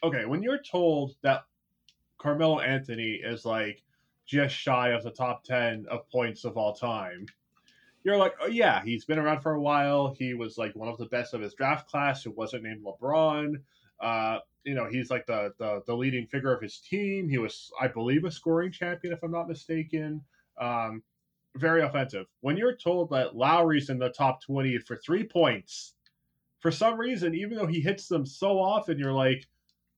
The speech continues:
or I'm like, "Holy crap, really?" He's the kind of player who's so fundamental, so bare basics, so, like, just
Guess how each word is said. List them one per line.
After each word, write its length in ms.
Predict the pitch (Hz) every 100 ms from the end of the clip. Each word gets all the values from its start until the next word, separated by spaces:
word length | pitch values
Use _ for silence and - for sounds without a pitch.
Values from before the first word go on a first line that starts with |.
| -
or 120 | 147
I'm 280 | 139 185 220
like, 340 | 147 127 127 _ _ _ _ _ _
"Holy 320 | - 226 202 135
crap, 340 | 170 202 156 127
really?" 440 | 131 185 269 - _
He's 160 | 220 -
the 80 | 226
kind 220 | 233 294
of 140 | 294
player 300 | 214 208 185
who's 320 | 147 156 135
so 200 | - 190
fundamental, 840 | 233 233 220 165 120 - 113 110 - _ _ _ _ _ _ -
so 640 | - 180 190 208 208 147
bare 300 | 139 147 170
basics, 800 | 143 156 143 139 123 110 - - _ _
so, 500 | - 196 202 202 202 _ _ _ _ _ _ _ _
like, 400 | 160 147 139 - _ _ -
just 380 | 143 190 143